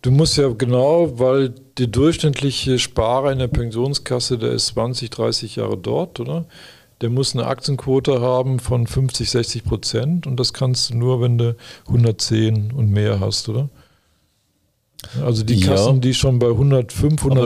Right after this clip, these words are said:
Speaker 1: hundertsechs
Speaker 2: viel Reserve hast, dann hast du ja zu wenig Geld angelegt. Also weißt du, dann hättest du auch wieder eine gewisse Opportunität.
Speaker 1: Ja, die Reserve, die wird ja mit verzinst, oder? Also die wird ja angelegt, ist ja nicht so, dass die Reserve unverzinst am Sparbuch liegt, oder?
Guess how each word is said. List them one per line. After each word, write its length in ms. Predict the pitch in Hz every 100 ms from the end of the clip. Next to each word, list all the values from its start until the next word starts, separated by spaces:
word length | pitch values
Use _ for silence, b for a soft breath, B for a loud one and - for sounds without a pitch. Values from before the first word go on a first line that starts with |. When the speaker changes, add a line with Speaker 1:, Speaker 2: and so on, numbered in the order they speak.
| 117
Speaker 1:
hundertsechs 300 | 131 139 120
Speaker 2:
viel 100 | 120
Reserve 460 | 110 117 107 117 104
hast, 140 | 98
dann 100 | 107
hast 100 | 98
du 60 | 98
ja 140 | 98
zu 120 | -
wenig 160 | 120 113
Geld 280 | - 101 113
angelegt. 560 | 110 110 - - - -
Also 160 | 95
weißt 180 | 104 -
du, 160 | 110 98
dann 240 | - -
hättest 220 | 101 98
du 100 | 104
auch 40 | 107
wieder 140 | 117
eine 80 | 113
gewisse 360 | - 117 - 117
Opportunität. 680 | 110 - 120 113 - 113
Speaker 1:
Ja, 80 | 143
die 100 | 123
Reserve, 560 | 123 117 104 113 113 107
die 120 | 107
wird 180 | 107 -
ja 60 | 117
mit 200 | 110 -
verzinst, 560 | 113 - 160 127 -
oder? 240 | 104 127 147 b b b b _ _ _
Also 200 | - 110
die 400 | 101 - 127 117
wird 160 | 123 117
ja 120 | -
angelegt, 540 | 139 170 127 113 107 117
ist 140 | -
ja 80 | 120
nicht 480 | 117 120 - - - _ _
so, 160 | 123 123
dass 180 | 123 -
die 80 | 120
Reserve 460 | 107 104 113 117
unverzinst 1000 | 120 139 131 127 117 - 120 123 - -
am 220 | 143 110
Sparbuch 500 | 107 - 104 117 139
liegt, 320 | 147 151 160 123
oder? 240 | 120 151